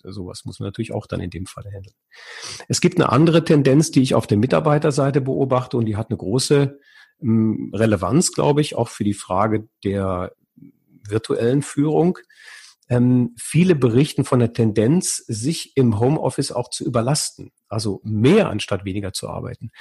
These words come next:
sogar ihre eigenen Bedürfnisse zu vernachlässigen, also gar nicht mehr, äh, zu trinken, zu essen, Pausenzeiten einzulegen, äh, weil die Kaffeeküche, die mal als Symbol für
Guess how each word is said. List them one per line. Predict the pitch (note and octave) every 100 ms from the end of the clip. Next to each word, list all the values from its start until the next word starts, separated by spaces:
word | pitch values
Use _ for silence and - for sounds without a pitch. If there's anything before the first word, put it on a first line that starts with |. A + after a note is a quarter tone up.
| - -
sogar | A#2+ B2
ihre | B2+ A#2
eigenen | - C3+ A#2
Bedürfnisse | A2 C3 F#3+ - G#2 G2+
zu | -
vernachlässigen, | - F#2+ E2+ F2 F2+ - G2 - -
also | A2
gar | G#2+
nicht | A2+ A#2
mehr, | A2 G2+ - - -
äh, | G#2 G#2 G2
zu | -
trinken, | A#2+ C#3+ C#3 C#3 A#2+ A#2+ A2+
zu | - -
essen, | C3 - A#2+ A#2+ A#2 A#2 - - - - G#2 G#2+
Pausenzeiten | - A2 A#2 A2 - G2+ -
einzulegen, | G2 F#2+ G#2 - F#2+ F#2+ F#2+ F#2+ _ - - _
äh, | G2 G2
weil | A2+ G#2+
die |
Kaffeeküche, | - B2 A#2 - A#2 F#2+ D#2+ -
die | F2 F2 _ -
mal | E2 D#2+
als | F#2 -
Symbol | A2 F#2 G#2+ A#2
für | A#2 G2+ F#2+